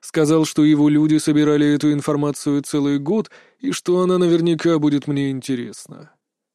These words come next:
«То есть вы не знали, что внутри?» «Нет, я не успел её просмотреть. Сначала у меня было слишком много работы, а потом». Наставник немного помолчал. «Когда с тобой возникли проблемы, я, признаться, даже не знал, что и подумать.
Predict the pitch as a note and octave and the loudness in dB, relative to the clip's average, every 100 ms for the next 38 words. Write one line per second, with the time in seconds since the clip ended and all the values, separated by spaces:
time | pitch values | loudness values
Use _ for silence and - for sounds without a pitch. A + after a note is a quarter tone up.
0 | _ E3 E3 - D#3+ F3 F3+ F3 A#3 C#4 | _ 0 0 0 0 0 2 0 0 0
1 | A3 C3+ - C#3+ D#3+ E3+ C#3 - _ _ | 0 -2 -4 -4 -4 -4 -10 -10 _ _
2 | _ _ D#3 F3 D#3 A#2 A2+ - - D3 | _ _ -4 -2 -2 -6 -16 -16 -8 -2
3 | G3+ A3 G#3+ A3 - A#3+ G3+ F3+ D#3+ D#3 | 0 2 0 0 -2 0 0 0 -2 -6
4 | D3 - - - - _ - - D#3+ - | -8 -10 -18 -20 -20 _ -16 -4 -4 0
5 | D3+ D3 D3 C#3+ C#3 C#3 C3+ - C#3 - | 2 2 0 -2 -2 -2 -2 -2 -4 -4
6 | C#3 C#3 C#3 C3+ C3 B2+ D#3 F#3 B2+ A2+ | -8 -6 -6 -4 -6 -4 -4 -4 -6 -8
7 | - A#2 - D3+ D#3 C#3+ C3 - _ _ | -12 -12 -4 0 0 -2 -8 -18 _ _
8 | _ _ _ - A#2+ D#3+ B3+ A3+ G#3+ F3+ | _ _ _ -10 -8 -2 0 2 0 0
9 | F3 F3+ F3 E3 D#3+ D3 - - - - | 0 0 -2 -4 -4 -6 -8 -14 -16 -20
10 | _ _ _ _ _ _ _ B2+ A#2 F#3 | _ _ _ _ _ _ _ -12 -4 -4
11 | - D3 F3+ F3+ D3 F3 G3+ F3 D3+ D3+ | 0 0 0 2 0 0 -2 -2 -2 0
12 | F3+ A3+ G3+ C3 C#3+ E3 D3+ C#3 D#3 - | 0 0 0 -2 -2 -2 -4 -2 -6 -4
13 | C#3+ C#3+ C#3 C#3+ C3+ C3+ C#3 C3+ - C3 | -4 -4 -4 -4 -6 -6 -6 -8 -6 -6
14 | B2 C3 A#2+ B2 - - | -6 -10 -12 -18 -20 -20